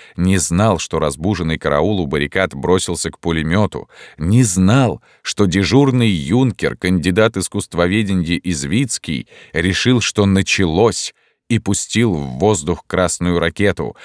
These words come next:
не знал, что, увидев ракету, пришли в движение цепи красногвардейцев, скапливаясь перед чугунной решёткой ворот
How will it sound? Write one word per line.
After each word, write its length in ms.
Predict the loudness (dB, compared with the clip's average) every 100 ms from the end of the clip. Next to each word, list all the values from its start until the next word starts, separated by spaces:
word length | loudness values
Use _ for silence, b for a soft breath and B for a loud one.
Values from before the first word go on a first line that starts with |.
| B
не 220 | 0 2 2
знал, 400 | 2 2 2 0
что, 220 | -2 -2
увидев 480 | 0 -2 0 0 0
ракету, 420 | 0 0 0 -2
пришли 400 | -2 -2 0 -2
в 80 | -2
движение 580 | -2 0 2 2 0
цепи 380 | -2 0 0 0
красногвардейцев, 1200 | -2 -2 -2 -2 0 0 0 0 0 -2 -6 -8 B B _ _
скапливаясь 720 | -12 0 0 2 2 2 0
перед 260 | -2 -4 -2
чугунной 540 | -4 -4 0 0 0
решёткой 540 | 0 -2 -2 -4 -2 0
ворот 360 | 2 2 -2